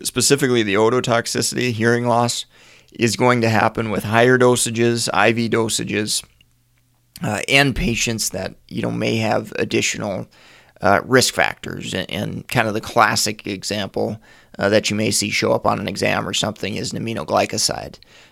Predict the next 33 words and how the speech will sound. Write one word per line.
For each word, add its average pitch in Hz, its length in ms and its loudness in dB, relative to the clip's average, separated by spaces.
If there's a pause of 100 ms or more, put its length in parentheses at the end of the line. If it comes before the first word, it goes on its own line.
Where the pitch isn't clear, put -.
(100)
um, 85 480 -2
can 101 220 -2
cause - 280 0
ototoxicity - 1120 -6
as - 240 -8
well. - 320 -10
So, - 220 -2
and 117 80 2
I, 110 220 2
I 110 100 -4
have 120 420 0
done 110 180 0
a 101 60 -6
podcast, - 580 -6
I - 40 -6
believe, 98 280 -8
on 90 160 -6
aminoglycosides, 87 800 -4
so - 140 -4
you 104 140 -6
can 98 180 -6
go, 90 300 0 (520)
uh, 87 160 4
check - 280 2
that 101 200 4
out 80 180 0
if - 140 -10
you - 80 -8
want, - 300 -8
want 101 180 -6
more 85 180 -4
info - 300 -8
there. - 300 -2